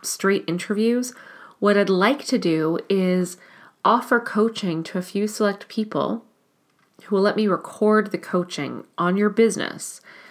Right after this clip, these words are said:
So if you're interested in that, send me an email. I haven't fully set up what that's gonna be yet, but if you're interested, let me know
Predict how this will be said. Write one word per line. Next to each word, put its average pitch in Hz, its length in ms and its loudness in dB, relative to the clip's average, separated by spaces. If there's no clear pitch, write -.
So 208 460 2
if 196 120 2
you're 214 120 0
interested 240 560 0
in 180 80 2
that, 156 520 0
send 190 300 0
me 208 140 2
an - 160 -2
email. 160 440 0
I - 60 0
haven't 180 500 -4
fully 190 440 -2
set 190 200 -2
up - 260 0
what 165 360 -2
that's 160 160 -4
gonna 156 200 -6
be 175 260 -2
yet, 160 420 -4
but 185 100 0
if 196 140 -4
you're 185 80 0
interested, 240 560 -2
let 185 220 0
me 190 120 0
know 160 460 0